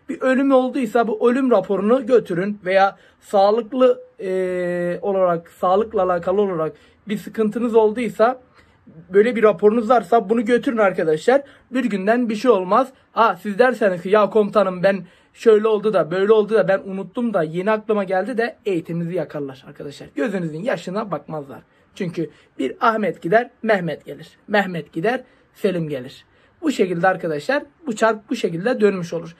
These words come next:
Sebebiniz varsa gidebilirsiniz. Sebebiniz de yoksa mağduriyetinizi artık Kara Kuvvetleri Komutanlığı'nı arayıp bildirmeniz gerekiyor arkadaşlar. Evet değerli kardeşlerim, bugün de eğitiminin artık katılış yapacağı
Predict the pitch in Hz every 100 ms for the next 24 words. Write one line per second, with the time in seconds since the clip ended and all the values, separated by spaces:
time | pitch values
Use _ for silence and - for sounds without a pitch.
0 | _ - 262 247 208 175 208 247 208 226
1 | 247 - 214 202 185 160 151 165 151 247
2 | 233 220 202 165 190 254 - - 233 226
3 | - - 202 233 196 170 160 156 175 170
4 | 196 170 208 - 220 214 214 196 175 185
5 | 170 175 165 160 156 160 160 - 196 240
6 | - - _ 226 202 202 190 175 143 151
7 | 143 165 151 147 147 143 - 160 - -
8 | - - 302 294 208 220 214 202 185 175
9 | 214 196 170 - - 240 240 208 214 214
10 | - 214 208 214 202 214 214 202 - 202
11 | - _ - 202 214 214 202 180 170 170
12 | 185 185